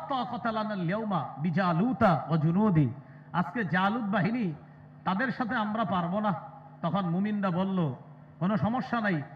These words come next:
কত ছোট দল আল্লাহর হুকুমে কত বড় দলকে হারায়া দেয়। আমাদের ইমান যদি মজবুত থাকে,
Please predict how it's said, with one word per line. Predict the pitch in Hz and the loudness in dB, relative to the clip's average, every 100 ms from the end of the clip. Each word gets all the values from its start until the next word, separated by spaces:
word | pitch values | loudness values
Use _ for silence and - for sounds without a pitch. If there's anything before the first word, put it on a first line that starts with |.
| - - | -14 -6
কত | 247 254 285 - | -6 -2 -4 -2
ছোট | 233 | -4
দল | 202 175 214 214 151 123 - - | -2 0 0 0 -2 -8 -16 -6
আল্লাহর | 240 285 302 214 | -6 -2 0 2
হুকুমে | 247 285 294 254 | 0 -2 -4 -4
কত | 233 220 | -4 -4
বড় | 185 185 214 | -2 0 0
দলকে | 170 226 208 156 | 0 -2 -2 -2
হারায়া | 160 180 170 | 0 2 2
দেয়। | 156 143 117 - - - | 4 2 2 -6 -14 -2
আমাদের | 170 208 226 247 214 | 2 2 2 0 0
ইমান | 208 214 294 277 | 0 2 2 2
যদি | 262 294 | 0 2
মজবুত | 262 185 240 202 | 2 2 0 2
থাকে, | 196 196 175 | 2 4 2